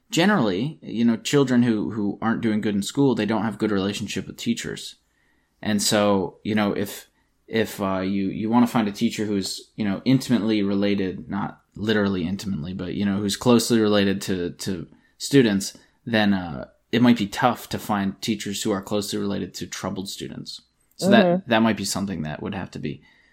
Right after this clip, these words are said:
Speaker 1: you know, really
Speaker 2: Yeah.
Speaker 1: looked at and stu-, and studied. But I have another Patreon question here. Do you feel like your progress in your field has any way been impacted by the fact that you're a woman?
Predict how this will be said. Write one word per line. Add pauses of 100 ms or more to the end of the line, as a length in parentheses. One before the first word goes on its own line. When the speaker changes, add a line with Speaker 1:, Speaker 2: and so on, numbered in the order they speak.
(140)
Speaker 1:
you
know,
really
Speaker 2:
Yeah.
Speaker 1:
looked
at
and
stu-,
and
studied.
But (280)
I
have
another
Patreon
question
here. (340)
Do
you
feel (340)
like
your
progress (160)
in
your
field (360)
has
any
way
been
impacted
by
the
fact
that
you're
a
woman?